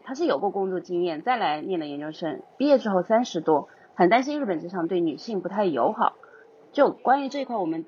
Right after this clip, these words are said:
在赤坂那期其实有聊到一点点，但是他问这个问题的时候，我们赤坂还没有上线，所以其实我觉得日本一个普遍的对女性的确是有可能不会像欧美那样平等的，男女平等。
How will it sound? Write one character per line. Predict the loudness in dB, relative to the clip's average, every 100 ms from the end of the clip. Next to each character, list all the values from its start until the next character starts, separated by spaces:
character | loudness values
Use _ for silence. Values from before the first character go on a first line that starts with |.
| -10
在 | -4 -2 -4
赤 | -6 -8 -2
坂 | 0 0
那 | -2 -2
期 | -4 -10
其 | -10 -8
实 | -2
有 | 0
聊 | 0 0
到 | 4 4
一 | 4
点 | 0 -2
点， | -4 -2
但 | -2
是 |
他 | 4 4
问 | 6
这 | 2
个 | 0
问 | 0
题 | 0
的 | -2
时 | -4 -6
候， | 0 0
我 |
们 | 0
赤 | -4 -2
坂 | 0 0
还 | -2
没 | -4
有 | -4
上 | -4 -6
线， | -2 -2 -2 -10 -20 -20
所 | -2 4
以 | 6 6 2 -6 _ -8
其 | 0
实 | 4
我 | 6 6
觉 | 4
得 | 2 2 0
日 | 0
本 | 2 0 -2
一 | -4
个 |
普 | -6 -6 -8
遍 | 0 2 4
的 | 2 0 -8 _ -20 -20 _ _ _
对 | -2 0 -4 _
女 | -6 -6
性 | -4 -4 -2
的 | -2
确 | 0 0
是 | 2 2
有 | 2
可 | 0 -4
能 | -2 -4 -4
不 | -2
会 | 0
像 | 0 0
欧 | 4 4
美 | 4 2
那 | 2
样 | 2 0
平 | -2 0
等 | 0 0
的， | -2
男 | 0 2
女 | 2 0
平 | -8 -4
等。 | -4